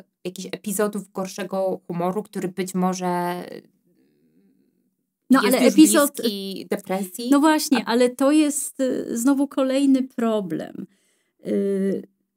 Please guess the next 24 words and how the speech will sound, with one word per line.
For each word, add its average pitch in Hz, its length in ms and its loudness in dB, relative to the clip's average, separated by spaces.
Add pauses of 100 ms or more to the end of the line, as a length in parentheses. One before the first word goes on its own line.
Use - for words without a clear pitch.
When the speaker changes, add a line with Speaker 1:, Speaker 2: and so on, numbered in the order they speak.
(220)
Speaker 2:
n-, 233 180 4 (460)
no, 240 200 0 (220)
n-, 233 360 4
nie 240 160 4
Speaker 1:
To 214 80 -4
rozróżnienie 269 400 6
Speaker 2:
dajmy 196 280 4
Speaker 1:
między 185 380 -6
depresją 208 500 -6
a 202 60 2
Speaker 2:
Oczywiście, 208 720 2
Speaker 1:
smutkiem. 202 180 -4
Speaker 2:
nie 226 120 2
Speaker 1:
Mhm. 226 200 0
Speaker 2:
dajmy 247 460 4
się, 214 320 -6
jak 196 160 -8
to 202 140 -8
się 202 180 -6
mówi, 208 280 -2
zwariować. 202 920 -6 (400)
Pamiętajmy, 226 1120 2 (220)
że, 208 580 -6 (480)
y, 202 320 -2